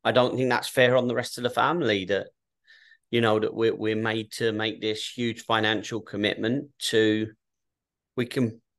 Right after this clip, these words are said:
we can play here north of I ten and, and get a good game. Um, so I think that there's just got to be some sensibilities. My problem is I don't know who that falls on.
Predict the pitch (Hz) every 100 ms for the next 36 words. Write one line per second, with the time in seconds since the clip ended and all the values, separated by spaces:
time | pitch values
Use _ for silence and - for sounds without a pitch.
0 | _ _ _ _ _ _ _ 127 120 120
1 | 117 - 120 117 104 127 139 131 120 117
2 | 120 117 120 117 160 170 123 95 85 _
3 | 110 98 104 - 107 95 - 90 90 87
4 | - _ _ _ _ _ _ _ - 110
5 | 101 92 98 95 92 - _ _ _ -
6 | - _ - 147 143 185 175 131 143 -
7 | - _ - - - _ _ 147 139 143
8 | - 165 - 175 - 151 135 117 123 110
9 | 117 107 - 107 123 127 113 - 73 -
10 | - _ - - - - _ _ _ _
11 | 156 170 202 - 139 135 123 135 127 113
12 | 131 117 - - 117 113 - 69